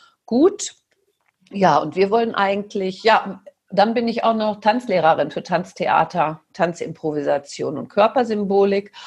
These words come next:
Und darüber bin ich dann auch zum Pilates gekommen. Also ich habe gemerkt, damit kannst du nicht, äh, den Krankenschwesternjob auf Dauer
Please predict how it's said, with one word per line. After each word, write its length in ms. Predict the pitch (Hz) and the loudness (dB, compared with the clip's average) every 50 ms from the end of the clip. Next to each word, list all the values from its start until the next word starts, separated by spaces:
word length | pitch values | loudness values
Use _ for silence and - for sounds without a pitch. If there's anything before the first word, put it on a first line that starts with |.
| - - - _ | -20 -20 -10 _
Und 160 | 185 175 180 | -2 2 4
darüber 400 | 175 170 190 196 262 220 226 208 | 4 6 6 4 4 4 4 4
bin 180 | 190 202 208 214 | 4 2 0 0
ich 120 | 220 202 | -2 -2
dann 220 | - 208 190 185 | -2 -4 -4 -2
auch 260 | - - 190 196 190 - | 0 0 0 -2 -2 -6
zum 200 | - - 190 190 | -8 -8 -8 -6
Pilates 520 | 190 185 185 190 220 - - 160 - - | -2 0 2 2 0 0 -4 -10 -16 -14
gekommen. 680 | - 135 - - - 135 135 143 131 131 139 156 - _ - | -16 -16 -14 -10 -6 -4 -4 -4 -4 -6 -10 -10 -14 _ -4
Also 160 | - - 135 | -2 -2 -2
ich 140 | - - - | -4 -4 -4
habe 120 | 180 - - | -6 -6 -6
gemerkt, 520 | - 170 165 151 151 175 190 - - _ - - - - - - _ - | -6 -4 0 2 2 2 2 -2 -6 _ -20 -20 -18 -20 -20 -10 _ 0
damit 320 | 196 180 180 196 196 202 | 0 2 2 0 -2 -4
kannst 360 | - 202 190 196 190 - - | -4 -6 -4 -4 -6 -4 -2
du 60 | 208 | 0
nicht, 480 | 202 190 190 202 202 202 - - - _ - - - - _ _ | 0 2 2 0 0 -4 -8 -14 -18 _ -20 -20 -20 -20 _ _
äh, 320 | - 196 175 170 165 160 160 | 2 4 4 4 4 2 2
den 220 | 160 190 185 180 | 2 0 0 0
Krankenschwesternjob 1400 | - - 185 185 185 208 196 185 185 - - - 180 - - - 180 180 185 - 175 170 170 170 170 170 170 - | 0 -2 -4 -4 -2 -4 -4 -4 -4 -6 -6 -6 -6 -4 0 0 0 0 0 -2 -4 -2 0 2 0 0 0 -4
auf 140 | - - - | -8 -8 -2
Dauer 480 | - 175 151 151 156 156 143 131 120 | 2 4 4 6 6 6 4 2 -2